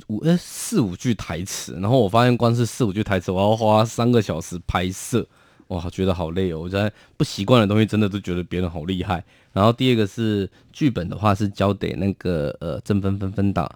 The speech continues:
和知颖，洪知颖两个他们合协力完成。因为说真的，就是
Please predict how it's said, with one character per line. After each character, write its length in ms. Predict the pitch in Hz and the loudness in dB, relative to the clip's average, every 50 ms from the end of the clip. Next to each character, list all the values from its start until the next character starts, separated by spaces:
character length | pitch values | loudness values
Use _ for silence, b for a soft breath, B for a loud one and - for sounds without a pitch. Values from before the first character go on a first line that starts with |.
| - | -12
和 300 | _ - 101 98 95 92 | _ -2 0 2 2 0
知 240 | - - 98 98 101 | -2 -2 0 0 0
颖， 180 | 98 85 76 87 | 0 0 -2 -4
洪 160 | 95 92 95 | -4 -4 -4
知 220 | 90 104 101 101 | -2 0 0 0
颖 180 | 95 90 87 - b b b b b b _ | 0 0 -2 -4 b b b b b b _
两 140 | 87 90 | -4 -2
个 80 | 87 87 | -2 -2
他 140 | 85 104 98 | 0 0 2
们 140 | 98 95 87 | 2 0 0
合 120 | - 87 | -4 -6
协 220 | 78 - - 90 | -8 -6 -6 -4
力 140 | 85 95 98 | -2 0 0
完 200 | 90 80 69 76 | 0 0 -2 -6
成。 160 | 76 - - - b b b b b b b | -6 -6 -8 -8 b b b b b b b
因 100 | 123 131 | 4 6
为 100 | 135 131 | 6 6
说 160 | 117 - 127 | 4 2 2
真 140 | 123 127 120 | 4 6 6
的， 80 | 107 | 6
就 80 | 98 107 | 4 4
是 320 | 104 113 110 101 98 92 | 2 4 4 4 4 2